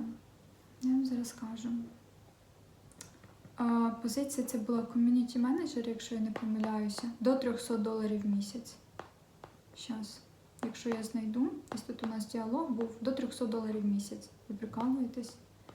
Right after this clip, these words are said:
До, да, а позиція? М, а, модератор. Ну, типу. Ну, це ж повний робочий день, всьо. Досвід кри-, в сфері криптовалютного ринку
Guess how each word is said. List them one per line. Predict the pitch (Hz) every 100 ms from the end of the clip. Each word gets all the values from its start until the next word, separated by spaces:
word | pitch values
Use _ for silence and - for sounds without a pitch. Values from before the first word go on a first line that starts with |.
| - - - - - - - - - - - - - - - - - -
До, | 226 202 240 226 208 -
да, | 233 220 220
а | 233 220
позиція? | - 220 269 285 285 269 262 - - - - - - - - - - - - - - - - - - -
М, | 262
а, | 269 233
модератор. | 240 240 233 214 - - -
Ну, | 311
типу. | - 254 - 202 - - - - - - - - -
Ну, | 262
це | 254
ж | 269
повний | 349 403 392 294
робочий | 220 254 262 247
день, | 226 233 254 -
всьо. | - - 233 254 - - - - - - - - - - - - - - - 285
Досвід | 214 294 330 269
кри-, | - 254 233
в | 220
сфері | - 269 262
криптовалютного | 247 - 240 247 269 247 240
ринку | 294 311